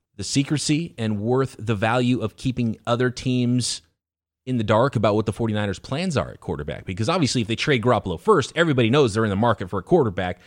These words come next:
and they know if they didn't do anything by draft day that they could be one of those teams moving around. Is it worth the forty-niners to maybe not get anything for Garoppolo eventually to keep the teams at bay that might be trading up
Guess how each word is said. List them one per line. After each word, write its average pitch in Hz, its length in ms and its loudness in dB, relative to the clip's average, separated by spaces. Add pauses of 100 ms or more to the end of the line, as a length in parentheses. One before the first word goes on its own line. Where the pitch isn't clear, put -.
(120)
and 113 140 -2
they 113 80 0
know 139 160 4
if 123 80 2
they 123 100 -2
didn't 120 140 0
do 113 80 -2
anything 107 200 -2
by 92 120 -2
draft 123 300 -2
day 104 100 0
that 90 160 -8
they 104 100 -4
could 95 140 -6
be 104 80 -2
one 104 160 -4
of 92 60 -6
those 90 120 -4
teams 92 280 -8
moving 92 260 -4
around. 98 300 -2 (240)
Is 98 100 -6
it 110 60 -2
worth 135 200 2
the 117 60 -4
forty-niners 127 800 0
to 113 120 -2
maybe 110 360 -4
not 120 240 -2
get 113 100 -2
anything 170 320 -2
for 117 160 -4
Garoppolo 92 560 -2
eventually 90 560 -6 (520)
to 113 440 0 (400)
keep 175 200 -2
the 135 60 -2
teams 143 280 -2
at 123 80 -2
bay 120 160 0
that 113 100 -2
might 113 180 -2
be 113 80 -10
trading 107 440 -4
up 110 260 -8